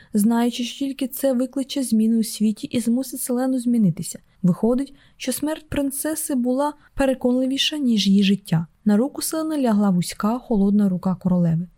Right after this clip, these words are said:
Закинь цю думку в найдальший кут своєї свідомості. Хоч би якою була правда, вона не змінить те, що тобі належить зробити завтра. Правда не скасує твого від'їзду.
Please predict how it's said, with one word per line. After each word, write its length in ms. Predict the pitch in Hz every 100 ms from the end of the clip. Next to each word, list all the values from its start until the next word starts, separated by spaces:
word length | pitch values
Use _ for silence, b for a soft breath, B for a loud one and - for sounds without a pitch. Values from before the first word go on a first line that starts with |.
| _ -
Закинь 460 | 214 294 330 339
цю 160 | 311 277
думку 420 | 240 294 302 294
в 40 | 285
найдальший 580 | 285 247 269 269 269
кут 300 | 254 262 302
своєї 320 | - 254 233 233
свідомості. 720 | - 185 170 160 - - _
Хоч 260 | - 226 202
би 120 | 214
якою 380 | 208 - 233 226
була 260 | 202 196
правда, 400 | 190 190 233 226
вона 260 | 202 208 233
не 160 | 247 226
змінить 460 | 233 226 214 202
те, 200 | 220 240 - b b
що 140 | 277
тобі 220 | 294 262
належить 400 | 285 269 269 254
зробити 380 | 254 240 240 226
завтра. 400 | 202 170 - 170 - _ _ -
Правда 380 | 220 214 226
не 140 | 254 247
скасує 540 | - 214 - 214 233
твого 300 | 226 208 190
від'їзду. 580 | 190 170 165 160 156